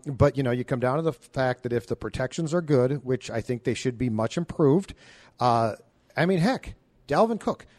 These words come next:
Dal-, everyone so far is raving about this kid, and they're not just talking about him, his ability to, to run the ball. They're talking about his ability to catch the ball, to block. I mean,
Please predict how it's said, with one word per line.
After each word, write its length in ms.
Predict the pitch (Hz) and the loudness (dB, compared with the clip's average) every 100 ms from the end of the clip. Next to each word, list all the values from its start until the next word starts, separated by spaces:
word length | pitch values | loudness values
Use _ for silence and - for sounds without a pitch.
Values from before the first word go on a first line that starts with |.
| _ | _
Dal-, 220 | - 175 - - | 0 0 0 0
everyone 440 | 175 214 247 214 | 0 2 2 2
so 200 | 185 190 | 2 0
far 320 | 160 160 160 151 | 0 2 2 2
is 160 | 117 | -2
raving 500 | 120 117 151 175 175 - | -4 0 2 2 0 0
about 240 | 127 120 | 2 2
this 120 | 117 | 0
kid, 220 | - 123 104 | -4 -4 -2
and 140 | 120 | 0
they're 100 | 127 | 0
not 180 | 127 160 | 2 0
just 140 | 214 | -2
talking 220 | - 190 | -4 -2
about 180 | 185 185 | 0 0
him, 240 | 156 175 165 - _ | 2 0 -4 -10 _
his 180 | - 147 | 0 2
ability 280 | 147 170 170 | 4 4 6
to, 180 | 151 160 - | 4 2 0
to 140 | 160 | 0
run 280 | 135 135 185 | 4 4 4
the 60 | |
ball. 240 | 247 131 135 | 4 4 4
They're 100 | 151 | 0
talking 260 | 143 139 | -2 -4
about 160 | 156 143 | -2 0
his 140 | 139 131 | 0 0
ability 400 | 123 139 135 120 | 0 0 0 -2
to 80 | |
catch 320 | 95 - 131 - | -4 -4 -4 -6
the 80 | |
ball, 300 | 175 196 226 | 0 4 4
to 240 | 254 - 131 | 2 2 0
block. 500 | 104 113 127 160 - | 4 4 6 4 2
I 60 | 160 | 2
mean, 140 | 180 | 4